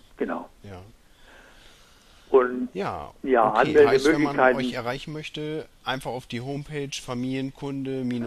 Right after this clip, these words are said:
Speaker 2: oldenburg punkt de gehen und
Speaker 1: Ja.
Speaker 2: da findet man eigentlich alle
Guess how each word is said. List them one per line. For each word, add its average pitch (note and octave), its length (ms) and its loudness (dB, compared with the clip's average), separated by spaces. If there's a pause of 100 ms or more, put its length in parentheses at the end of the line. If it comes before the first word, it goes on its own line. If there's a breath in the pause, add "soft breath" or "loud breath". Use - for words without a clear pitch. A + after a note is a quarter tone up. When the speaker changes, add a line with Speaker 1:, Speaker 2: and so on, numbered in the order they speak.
(140)
Speaker 2:
oldenburg A#2+ 580 -6
punkt B2 380 -10
de C3+ 280 -6
gehen D#3 420 -6
und B2 260 -6
Speaker 1:
Ja. - 60 -16
Speaker 2:
da G#2+ 100 -2
findet A2 320 -8
man F#2 180 -12
eigentlich F2+ 320 -12
alle F#2 360 -10